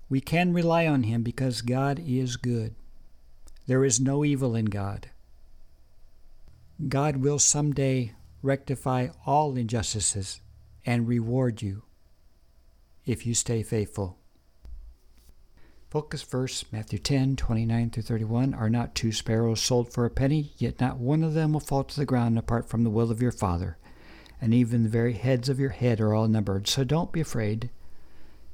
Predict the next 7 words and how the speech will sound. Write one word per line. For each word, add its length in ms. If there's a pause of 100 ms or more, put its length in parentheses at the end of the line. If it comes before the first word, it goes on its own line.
You 220
are 100
worth 460
more 240
than 240
many 220
sparrows." 680